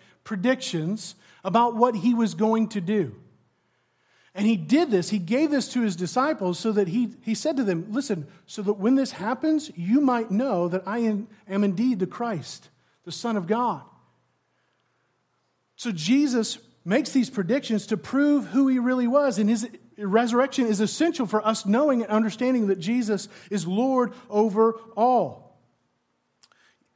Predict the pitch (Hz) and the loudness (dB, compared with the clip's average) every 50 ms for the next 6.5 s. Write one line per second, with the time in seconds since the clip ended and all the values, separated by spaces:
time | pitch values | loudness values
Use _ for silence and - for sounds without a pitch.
0 | _ _ _ _ _ _ _ - 190 214 233 262 233 185 220 226 - - 254 247 | _ _ _ _ _ _ _ -8 -4 -2 0 0 0 -2 -4 -4 -2 0 2 2
1 | 240 220 175 190 247 247 226 180 160 151 165 180 180 220 254 233 208 247 240 - | 2 2 2 0 0 0 0 0 0 0 0 2 4 4 4 4 4 2 2 0
2 | - - - - - 254 277 294 285 285 269 269 262 247 196 156 143 147 151 175 | -2 -8 -14 -8 -2 0 0 2 2 2 2 2 2 0 0 -2 -2 -4 -2 0
3 | 208 254 233 269 269 269 262 247 175 147 180 208 233 240 214 254 247 208 - - | 0 2 2 2 2 2 2 2 0 0 0 2 2 2 2 0 -2 -2 -2 -2
4 | 233 226 226 233 254 247 240 196 165 190 196 214 226 233 233 208 170 214 233 208 | -2 -2 -2 0 -2 -2 0 0 0 0 0 2 2 2 0 0 0 -2 -2 -2
5 | - - - - - 165 202 226 226 214 240 226 226 233 233 240 226 208 - - | -4 -10 -18 -16 -6 -2 0 0 2 2 2 2 2 2 0 -2 -4 -4 -4 -4
6 | - 240 226 220 220 226 226 220 - | -4 -2 0 0 0 -2 -4 -6 -14